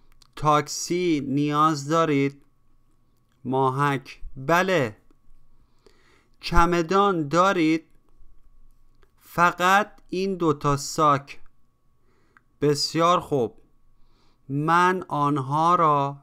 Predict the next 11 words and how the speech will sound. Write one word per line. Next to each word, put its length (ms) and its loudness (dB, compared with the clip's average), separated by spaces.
می‌گذارم 1160 0
صندوق 800 -4
عقب. 800 -4
کجا 640 4
می‌خواهید 1300 0
بروید؟ 720 0
میدان 840 2
ونک. 600 -2
اولین 720 -2
بار 260 4
است 400 4